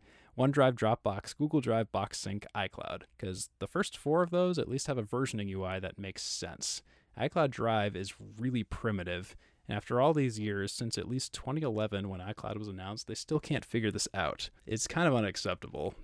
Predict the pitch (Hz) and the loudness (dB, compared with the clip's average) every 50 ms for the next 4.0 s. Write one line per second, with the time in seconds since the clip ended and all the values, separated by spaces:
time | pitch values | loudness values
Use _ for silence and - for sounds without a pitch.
0 | - - - - - - 104 110 113 113 - - - - 135 - - 139 139 151 | -20 -18 -12 -2 0 2 4 4 4 4 2 0 -2 -4 -2 2 2 2 4 4
1 | 156 185 196 180 139 127 135 143 135 110 104 - 107 110 104 104 104 104 - - | 6 8 8 8 10 10 10 10 10 8 8 8 8 8 8 8 4 4 4 2
2 | 120 113 - 98 101 107 - 104 101 95 92 95 95 95 95 95 98 - - - | 2 2 4 2 2 2 2 2 2 2 0 0 0 0 2 2 0 -2 -4 -8
3 | - - 113 131 139 135 147 139 131 123 123 127 117 104 110 117 117 120 117 107 | 0 6 8 10 10 10 10 10 10 12 10 10 10 8 6 6 8 6 6 4